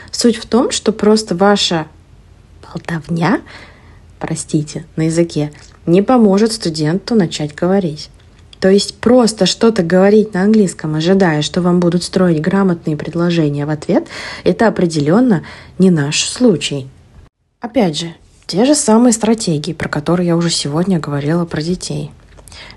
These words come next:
Бигинеров нужно учить тому,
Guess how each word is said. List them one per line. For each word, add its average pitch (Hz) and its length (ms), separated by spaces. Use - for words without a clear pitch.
Бигинеров 185 800
нужно 208 400
учить 185 400
тому, 151 460